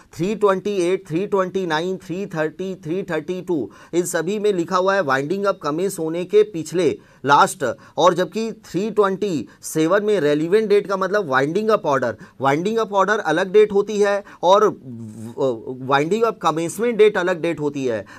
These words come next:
वाइंडिंग अप कमेंसमेंट डेट का मतलब date of presentation of petition, date of, जिस दिन हमने ट्रिब्यूनल को एप्लीकेशन दिया टू सेवेंटी वन में,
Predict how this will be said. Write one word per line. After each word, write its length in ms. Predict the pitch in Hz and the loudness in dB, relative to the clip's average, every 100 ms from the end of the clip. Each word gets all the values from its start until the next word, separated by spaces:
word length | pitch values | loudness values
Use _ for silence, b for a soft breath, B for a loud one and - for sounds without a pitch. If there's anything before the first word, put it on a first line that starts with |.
| B | B
वाइंडिंग 340 | 139 156 226 | 0 2 2
अप 120 | 233 180 | 0 0
कमेंसमेंट 520 | 180 175 175 214 196 | -2 -2 -2 -2 2
डेट 180 | 196 196 | 0 0
का 100 | 190 | -4
मतलब 400 | 180 185 196 131 | -2 -2 -2 0
date 220 | 180 208 | 0 0
of 120 | 214 214 | -2 0
presentation 640 | 156 143 165 160 156 208 208 | -2 0 -2 -4 -4 -4 -4
of 100 | 208 170 | -2 -2
petition, 480 | 151 151 151 123 - B B | 0 -2 -4 -6 -10 B B
date 220 | 147 208 214 | 4 4 4
of, 200 | 214 131 | 0 -2
जिस 220 | 160 165 | -4 -2
दिन 180 | 240 214 | -2 -2
हमने 320 | 185 190 196 | -2 -2 -2
ट्रिब्यूनल 360 | 185 160 190 | -2 -2 -2
को 160 | 196 196 | 0 0
एप्लीकेशन 400 | - 180 190 175 | 0 -4 -4 -4
दिया 380 | 190 185 170 185 | -4 -4 -2 -2
टू 240 | 185 208 | -2 -4
सेवेंटी 460 | 202 160 165 160 180 | -2 -2 -2 -4 -2
वन 160 | 165 | -2
में, 200 | 147 120 | -2 -6